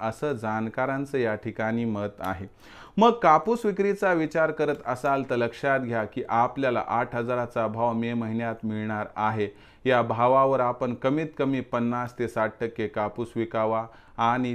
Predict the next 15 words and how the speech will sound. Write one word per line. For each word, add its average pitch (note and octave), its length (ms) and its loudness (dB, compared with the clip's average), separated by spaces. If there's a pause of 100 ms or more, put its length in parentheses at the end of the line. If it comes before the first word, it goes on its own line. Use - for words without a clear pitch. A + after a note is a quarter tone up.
(140)
तीस C3+ 240 -2
चाळीस C3 380 -2
टक्के A#2+ 260 -4
कापूस A2+ 480 -4
येणाऱ्या A2 280 0
तेजीसाठी G#2+ 680 -4
रोखून G#2 360 -2
ठेवला G#2 380 -4
तरी A2+ 200 -8
काय G#2+ 160 -4
हरकत A2 460 -6
नाही, A2 160 -6
पण B2+ 220 -6 (100)
तो C#3 100 2
देखील C3 380 -4